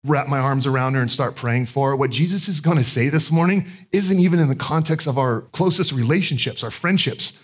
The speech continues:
our spousal relationships. It's actually about enemies. That's why we're like, if we understand what he's saying, this is really, really, really, really hard. Let's pray and we'll dive in.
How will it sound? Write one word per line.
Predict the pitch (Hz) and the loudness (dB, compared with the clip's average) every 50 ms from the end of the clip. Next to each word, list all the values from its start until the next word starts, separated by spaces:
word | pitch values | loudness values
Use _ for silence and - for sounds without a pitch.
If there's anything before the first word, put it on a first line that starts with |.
| _ _ - | _ _ -4
our | 139 131 | -4 -2
spousal | 131 - - 135 147 175 - - 156 | -2 -2 -2 -2 0 0 0 -2 -2
relationships. | 131 123 120 113 113 113 - 127 110 - - - | 0 2 0 0 0 -2 -4 -6 -6 -6 -2 0
It's | 151 151 - - | 0 0 0 -2
actually | - - 151 - - - 190 170 | -4 -4 -2 -4 -2 0 0 0
about | 151 135 135 143 143 - - - _ | 0 0 0 -2 -2 -4 -8 -6 _
enemies. | - 202 202 190 135 110 101 98 85 - - - - _ _ _ _ _ _ _ _ _ _ _ | 2 2 4 4 2 0 -4 -8 -8 -8 -8 -10 -10 _ _ _ _ _ _ _ _ _ _ _
That's | - 156 160 - 202 | -4 -4 -2 0 0
why | 196 190 | 0 2
we're | 190 175 | 2 2
like, | 165 143 139 - - | 2 2 0 2 0
if | 165 151 156 | 0 0 2
we | 202 202 190 185 | 0 0 2 2
understand | 202 220 233 208 - - 208 196 185 | 0 2 2 2 0 2 2 2 2
what | 165 | 2
he's | 151 - | 0 0
saying, | 185 170 139 123 117 | 0 0 0 0 2
this | - 214 196 - - | 2 2 2 2 2
is | 262 170 131 127 131 127 120 123 | 0 0 -2 -4 -6 -6 -4 0
really, | 135 160 185 208 226 208 190 165 131 127 | 2 4 6 6 6 6 4 2 2 2
really, | 117 117 123 160 196 202 196 180 139 135 | 0 0 2 2 2 4 4 2 2 2
really, | 127 151 165 165 151 139 127 | 2 2 2 2 2 0 -2
really | 123 127 151 170 151 127 110 | 0 2 2 2 2 0 -2
hard. | 92 107 117 95 87 87 - _ _ _ _ _ _ _ _ _ | -2 -2 -4 -4 -4 -6 -14 _ _ _ _ _ _ _ _ _
Let's | - - - - | -2 -2 -2 -2
pray | - 156 127 127 107 98 | 0 0 0 0 0 -2
and | - - - 110 | -4 -6 -4 -2
we'll | 104 101 | 0 0
dive | 90 101 95 92 - | 0 0 -2 -4 -6
in. | - - | -8 -12